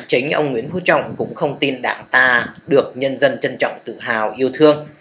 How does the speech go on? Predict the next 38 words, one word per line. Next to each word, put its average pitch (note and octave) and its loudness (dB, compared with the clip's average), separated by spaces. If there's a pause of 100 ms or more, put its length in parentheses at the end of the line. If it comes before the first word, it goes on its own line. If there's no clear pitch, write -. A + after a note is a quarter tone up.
(200)
Đó B2+ 8
là E3+ 8
lý A#2+ 0
do C#3+ 4
tại B2+ -2
sao A#2+ 2 (640)
chương D#3 6
về B2 4
các D#3+ 0 (320)
tội C#3 6 (540)
xâm - 4
phạm D3+ 0
an C#3 -4
ninh C3+ -6
quốc D3+ -4
gia C#3+ 4
trong B2+ 2
luật B2 4
hình A#2 -6
sự F3 2 (100)
hay C#3 -2
tội, D3 4 (300)
hay D3 4
nội C#3 0
dung C3 2
luật B2+ 2
an B2+ -2
ninh C3 -2
mạng D3 2 (320)
lại A#2+ -2
như B2 -6
thế. A2+ 0 (760)
Hiếm D#3 6
không E3+ 0
đồng A#2+ 2
nghĩa A2 -4
với D3+ 0
quý, C3+ 2